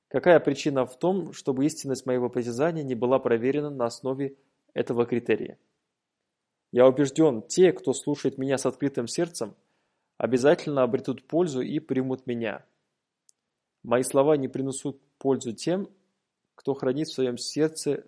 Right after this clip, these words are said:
скупость и ненависть. Их пример подобен примеру человека, который страдает косоглазием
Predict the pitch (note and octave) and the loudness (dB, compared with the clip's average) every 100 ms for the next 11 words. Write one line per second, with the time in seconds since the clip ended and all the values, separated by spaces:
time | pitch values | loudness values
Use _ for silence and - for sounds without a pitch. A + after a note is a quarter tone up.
0 | F3+ - - D3 D3+ C#3 - B2 B2 A#2 | -18 -18 -8 -4 -2 -2 -4 -6 -4 -2
1 | G2+ F2+ - - _ _ _ _ _ _ | -4 -10 -18 -20 _ _ _ _ _ _
2 | _ _ _ _ _ C#3+ D3 - C#3+ D3 | _ _ _ _ _ -6 -4 -2 0 2
3 | D#3+ C3 B2 C#3 B2 A2+ B2 B2+ A#2 - | 2 2 2 2 0 -4 -2 0 0 -2
4 | B2 A#2+ D3+ E3 D3 A#2+ C3 B2+ - B2+ | 0 0 0 -2 -2 -2 -2 -4 -2 0
5 | A#2 C3 A#2+ - B2 - A2+ A2+ A2 C#3 | 4 4 4 2 -4 -2 2 4 4 0
6 | D#3+ | -8